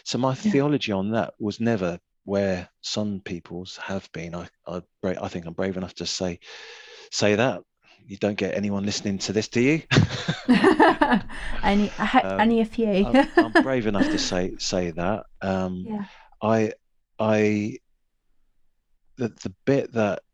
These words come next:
Speaker 1: that Brian McLaren, see if I can get this right. Um, he said there was a time when it was just out and out wrong.
Speaker 2: Mm.
Speaker 1: And then there was a time when, oh, you could be healed of it.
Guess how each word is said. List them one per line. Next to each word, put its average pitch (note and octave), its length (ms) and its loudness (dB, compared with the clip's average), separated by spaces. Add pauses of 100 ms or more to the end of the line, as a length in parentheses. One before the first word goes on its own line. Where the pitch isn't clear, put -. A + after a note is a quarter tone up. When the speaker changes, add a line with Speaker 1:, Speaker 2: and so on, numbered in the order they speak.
(120)
Speaker 1:
that G2 180 -2
Brian A2+ 220 0
McLaren, G2+ 400 -2
see - 140 -4
if - 80 -8
I - 20 -12
can C3 140 -8
get G#2+ 160 -2
this G2 200 -4
right. F#2+ 300 -2 (220)
Um, F#2+ 280 -6 (280)
he - 60 -14
said C3 160 0
there C3+ 100 4
was B2+ 100 -2
a B2+ 60 -6
time B2+ 320 -4
when G#2+ 140 -2
it G#2 80 -2
was F#2 100 -6
just - 280 -4
out A#2+ 180 -2
and G2+ 100 -6
out E2+ 160 -6
wrong. E2 200 -12 (840)
Speaker 2:
Mm. G3+ 200 -2
Speaker 1:
And A2+ 120 -2
then B2 120 0
there B2+ 100 0
was A2+ 120 -4
a G#2 60 -6
time G2+ 320 -4
when, G2 340 -4
oh, C3+ 140 0
you F2 120 -8
could - 160 -8
be C#3+ 80 -4
healed F3 340 -2
of D#2 100 -4
it. - 120 -10